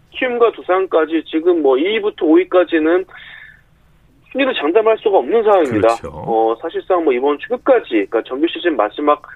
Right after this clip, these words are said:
Speaker 1: 경기까지 지켜봐야지 상위권 순위표가 결정이 될 것 같습니다.
Speaker 2: 네. 자, 메이저리그 소식 살펴볼까요? 최지만 선수가 대타로 출전해서 역전의 발판을 마련했어요.
Speaker 1: 그렇습니다. 최지만 선수가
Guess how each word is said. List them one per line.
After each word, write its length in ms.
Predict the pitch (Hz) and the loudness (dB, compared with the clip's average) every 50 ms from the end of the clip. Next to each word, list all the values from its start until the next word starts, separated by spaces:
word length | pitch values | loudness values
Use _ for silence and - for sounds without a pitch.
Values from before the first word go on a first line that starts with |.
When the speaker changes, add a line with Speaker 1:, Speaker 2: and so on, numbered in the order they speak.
| - _ _ - | -20 _ _ -14
Speaker 1:
경기까지 400 | - 147 160 156 - 165 151 151 - _ - - | -10 -10 -8 -2 -2 -2 -2 -2 -10 _ -14 -14
지켜봐야지 840 | - - - - - - - 180 196 127 214 208 165 - - 156 170 _ _ _ _ | -14 -8 -2 -2 -2 -2 -2 -2 0 2 2 2 0 -2 -6 -6 -6 _ _ _ _
상위권 400 | - 202 220 220 202 - 196 180 170 - | -8 -4 -4 -4 -2 -2 -2 -2 -2 -6
순위표가 520 | 202 202 202 - - 175 131 131 135 139 - - - _ _ - | -8 -8 -8 -4 -4 -2 0 0 0 -2 -2 -12 -20 _ _ -12
결정이 240 | - - 190 185 | -2 0 2 2
될 120 | 151 123 113 | 2 0 -4
것 100 | - 131 113 87 | -4 -4 -6 -6
같습니다. 420 | _ - 101 98 92 82 - 85 87 87 | _ -10 -16 -14 -14 -12 -12 -12 -8 -4
Speaker 2:
네. 200 | 95 98 92 - _ _ _ _ _ - - - - - - - - - _ | -2 -2 -4 -4 _ _ _ _ _ -20 -20 -20 -20 -20 -20 -20 -20 -20 _
자, 120 | - 110 | -6 -2
메이저리그 400 | 113 143 185 202 233 233 226 202 | 0 0 2 2 2 0 0 0
소식 240 | 196 180 170 - - | -2 -4 -4 -8 -4
살펴볼까요? 580 | - 170 160 - 156 139 147 - 135 151 185 190 | -4 -4 -2 -2 -2 -2 0 0 0 0 0 0
최지만 380 | - - 226 208 220 214 214 | -2 -4 -4 -2 0 0 0
선수가 760 | 208 190 196 190 165 190 185 196 196 190 180 160 117 98 90 - | 0 0 -2 -2 -4 -4 -4 -2 0 0 2 0 0 -2 -4 -4
대타로 320 | - 123 135 143 - 190 190 | -2 -4 -2 -2 -2 -4 -4
출전해서 800 | - 190 170 - 185 170 160 151 143 175 156 113 98 82 87 | -4 -6 -6 -4 0 0 0 0 0 0 -2 -2 -2 -6 -4
역전의 440 | 92 120 131 - - - 190 196 208 | -2 -2 -4 -4 -4 -4 -2 -2 -4
발판을 460 | - - - 117 139 143 - 202 220 | -4 -6 -6 -6 -6 -6 -4 -4 0
마련했어요. 680 | 226 220 208 202 180 156 139 - 135 107 92 107 160 233 _ _ _ _ _ _ _ _ _ _ - - - - - - - | 0 0 0 2 0 0 0 0 0 0 0 -2 -4 -8 _ _ _ _ _ _ _ _ _ _ -20 -20 -20 -20 -20 -14 -2
Speaker 1:
그렇습니다. 400 | - - - 202 180 175 175 190 180 165 - | -2 -2 0 2 0 2 4 4 2 2 0
최지만 340 | - 202 196 240 233 233 233 220 | -4 -8 -6 -2 -2 -2 0 0
선수가 680 | 233 220 214 - 202 190 185 226 233 220 180 113 - | -2 -4 -4 -2 -4 -2 0 0 2 2 0 0 -2